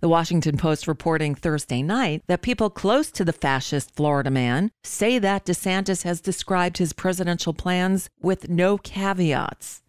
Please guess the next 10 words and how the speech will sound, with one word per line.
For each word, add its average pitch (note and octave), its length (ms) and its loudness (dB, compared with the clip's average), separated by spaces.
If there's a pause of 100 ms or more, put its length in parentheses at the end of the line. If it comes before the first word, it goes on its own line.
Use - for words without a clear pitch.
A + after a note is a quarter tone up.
(460)
that D#3+ 160 2
he E3 280 -2
is G#3 360 2
planning F3+ 580 0
to G#3+ 280 0
run D#3+ 520 0 (200)
for D#3 160 0
the D3 80 0
Republican D#3+ 600 0
nomination C#3+ 800 0